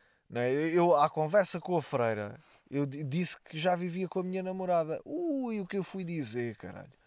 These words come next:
Ela logo assim, "O quê? Você vive com a sua namorada? Mas isso é pecado, você não pode." Isso não, não. E eu digo, "Sim, vivo com ela, mas nunca fizemos nada."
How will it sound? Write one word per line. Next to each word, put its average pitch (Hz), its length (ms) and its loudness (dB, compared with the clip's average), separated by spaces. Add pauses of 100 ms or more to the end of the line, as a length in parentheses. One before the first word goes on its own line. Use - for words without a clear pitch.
(540)
Ela 165 180 2
logo 185 180 4
assim, 175 180 -6
"O 180 40 -14
quê? 277 200 -4
Você 302 240 -4
vive 233 180 -8
com - 140 -6
a 226 40 -2
sua 226 180 -6
namorada? 185 520 -2
Mas 113 180 -6
isso 117 180 -6
é 156 60 -2
pecado, 247 380 -8
você - 160 -10
não 120 160 -6
pode." 160 400 -6 (500)
Isso 123 220 -8
não, 156 140 0
não. 180 180 0
E 185 80 0
eu 175 80 2
digo, 151 160 -4
"Sim, 131 800 -4
vivo 165 240 -4
com 185 140 0
ela, 208 160 2
mas 208 200 -6
nunca 214 220 -8
fizemos 220 460 -8
nada." 180 420 -6